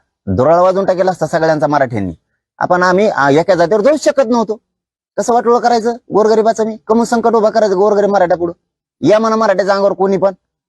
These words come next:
बघा कशी ताकद दाखवते ते पुन्हा. त्यांच्यातले रग कमी नाही, शक्ती कमी नाही, बळ बी कमी नाही, त्यांच्या मनगटात आणखीन बी जोर आहे. आणि मैदानातच नाहीत आणि बळच काय हवं म्हणता मैदानात नसणाऱ्या माणसाला?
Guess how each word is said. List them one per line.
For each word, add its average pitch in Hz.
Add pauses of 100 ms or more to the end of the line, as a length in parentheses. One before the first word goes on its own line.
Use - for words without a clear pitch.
(160)
बघा 190
कशी 175
ताकद 190
दाखवते 165
ते 143
पुन्हा. 151 (1300)
त्यांच्यातले 208
रग 170 (100)
कमी 240
नाही, 214 (520)
शक्ती 202
कमी 233
नाही, 233
बळ 220
बी 202
कमी 185
नाही, 127
त्यांच्या 180
मनगटात 185
आणखीन 165
बी 135
जोर 117
आहे. 80 (800)
आणि 233
मैदानातच 269
नाहीत 139 (240)
आणि 143
बळच 254
काय 254
हवं 262
म्हणता 254 (300)
मैदानात 226
नसणाऱ्या 202
माणसाला? 233